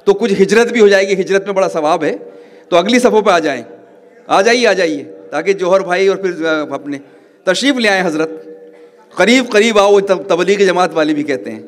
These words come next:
करीब आइए, करीब आओ तो शायद हमें समझ लोगे। ये फासले तो गलत फहमियाँ बढ़ाते हैं। सब लोग करीब आ जाएं, इधर से भी आ जाएं। दोस्तों, तमाम लोग, और ये अच्छा लगेगा, अब ये कुछ हॉल जो है आगे का,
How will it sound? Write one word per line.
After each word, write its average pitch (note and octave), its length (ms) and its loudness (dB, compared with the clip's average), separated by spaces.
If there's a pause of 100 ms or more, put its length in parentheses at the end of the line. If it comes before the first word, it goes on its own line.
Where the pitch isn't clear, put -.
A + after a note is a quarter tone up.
(140)
करीब E3+ 260 4
आइए, C3 280 -4 (720)
करीब F#3+ 300 2
आओ F#3 160 2
तो F#3+ 140 0
शायद E3+ 320 0
हमें D#3 200 -2
समझ C3+ 280 -6
लोगे। C#3 380 -2 (640)
ये E3+ 140 4
फासले D#3+ 460 0
तो F#3 140 0
गलत E3+ 240 0
फहमियाँ D#3 380 -2
बढ़ाते G#2 340 -10
हैं। - 120 -20 (1300)
सब A#3+ 320 2
लोग A3 260 2
करीब D#3 240 4
आ B2 80 2
जाएं, A#2+ 180 -6
इधर D3 180 -4
से D3 160 -4
भी C3+ 100 -2
आ G#2+ 120 -2
जाएं। G2 220 -12 (800)
दोस्तों, D3 320 0
तमाम D3+ 340 2
लोग, C3 300 0
और D3 100 0
ये D#3 100 6
अच्छा D#3+ 280 0
लगेगा, D3+ 280 0
अब D3 160 -4
ये C#3 120 -2
कुछ - 540 -14
हॉल C3 200 2
जो B2 140 -4
है A#2 140 -4
आगे G2+ 240 -10
का, - 160 -14